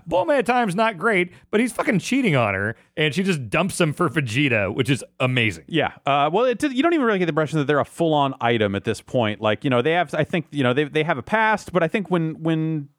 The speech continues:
Speaker 2: Yamcha died, I feel like if, if, if you're with someone and they're dead, like, kinda all bets are off at that point. You can mourn, and it'll take you a while to get back on that horse. But I think if they come back to life, y-, there's no
Speaker 1: That's an awkward
Speaker 2: guarantee. That's,
Speaker 1: situation.
Speaker 2: it's an awkward situation.
Speaker 1: Yeah.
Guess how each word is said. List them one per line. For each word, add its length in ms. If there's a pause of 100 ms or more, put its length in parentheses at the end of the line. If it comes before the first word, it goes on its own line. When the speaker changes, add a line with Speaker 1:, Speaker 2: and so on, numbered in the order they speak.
Speaker 2:
Yamcha 500
died, 720 (100)
I 60
feel 180
like 160
if, 240
if, 240
if 300
you're 120
with 180
someone 420
and 160
they're 160
dead, 540
like, 180
kinda 180
all 160
bets 280
are 100
off 220
at 40
that 200
point. 220
You 60
can 140
mourn, 380
and 100
it'll 100
take 240
you 120
a 20
while 280
to 40
get 140
back 200
on 140
that 140
horse. 200 (280)
But 80
I 20
think 140
if 80
they 120
come 200
back 300
to 80
life, 480 (1040)
y-, 320
there's 220
no 100
Speaker 1:
That's 80
an 60
awkward 260
Speaker 2:
guarantee. 60
That's, 80
Speaker 1:
situation. 340
Speaker 2:
it's 80
an 60
awkward 280
situation. 640 (420)
Speaker 1:
Yeah. 220